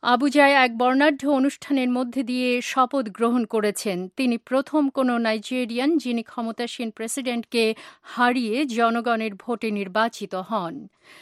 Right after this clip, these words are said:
নাইজেরিয়ার পতাকার রং সাদা ও সবুজ ব্যানারে সজ্জিত পরিবেশে শুক্রবার মিস্টার বুহারি শপথ নিলেন। ওই অনুষ্ঠানে উপস্থিত ছিলেন কয়েক ডজন রাষ্ট্রপ্রধান।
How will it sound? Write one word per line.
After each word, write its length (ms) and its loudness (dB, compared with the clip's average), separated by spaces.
নাইজেরিয়ার 680 2
পতাকার 500 0
রং 260 0
সাদা 420 0
ও 200 0
সবুজ 480 -6
ব্যানারে 380 -2
সজ্জিত 520 -8
পরিবেশে 680 -4
শুক্রবার 560 -2
মিস্টার 340 -2
বুহারি 560 -2
শপথ 540 -6
নিলেন। 460 -4
ওই 220 8
অনুষ্ঠানে 560 4
উপস্থিত 500 -4
ছিলেন 300 -4
কয়েক 440 -6
ডজন 420 0
রাষ্ট্রপ্রধান। 880 -4